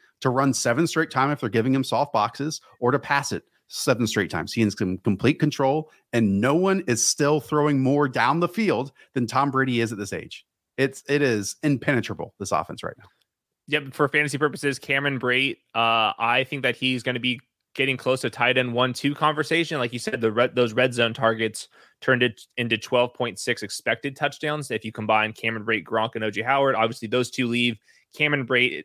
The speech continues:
Speaker 2: It's probably, they're probably gonna bring in, like, Jared Cook or something like that. Not concerned. Chris Godwin might start the year on the pup list, which is four games missed. But even if that happens down the stretch, man, this team's gonna be locked and loaded. So, yeah.
Speaker 1: Okay.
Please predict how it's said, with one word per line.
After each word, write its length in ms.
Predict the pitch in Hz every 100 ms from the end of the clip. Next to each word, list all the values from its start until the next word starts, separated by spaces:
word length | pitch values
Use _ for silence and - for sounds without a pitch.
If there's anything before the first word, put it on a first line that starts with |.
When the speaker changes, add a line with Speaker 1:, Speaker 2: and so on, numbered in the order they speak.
| -
Speaker 2:
It's 80 | -
probably, 200 | 139 131
they're 100 | 131
probably 160 | 147
gonna 100 | 131
bring 160 | 110 117
in, 60 |
like, 160 | 110 101
Jared 340 | 101 107 104
Cook 260 | - 110 -
or 60 | 104
something 300 | 110 110 110
like 180 | 110
that. 300 | 107 107 92 _ _ _
Not 260 | 135 165 175
concerned. 440 | 151 156 147 135
Chris 220 | - 170
Godwin 400 | 143 143 147 143
might 340 | 127 131 120 120
start 240 | 135 135
the 80 | 123
year 260 | 117 123 -
on 200 | 117 110
the 60 |
pup 280 | - 131 127
list, 380 | 127 135 - 113
which 180 | 107 107
is 160 | 98
four 300 | - 135 135
games 320 | 131 131 120
missed. 400 | 127 127 123 - _ _ _ _ 147
But 400 | 151 143 135 -
even 220 | 151 160 143
if 80 |
that 160 | 139 127
happens 400 | 127 123 113 104
down 240 | 120 120
the 60 | 104
stretch, 360 | - 104 95 -
man, 140 | 95
this 120 | 101
team's 220 | - 107
gonna 100 | 104
be 120 | 92 82
locked 240 | 82 90
and 100 | 78
loaded. 240 | - -
So, 180 | - - -
yeah. 100 | - - _ _ _ _ -
Speaker 1:
Okay. 140 | -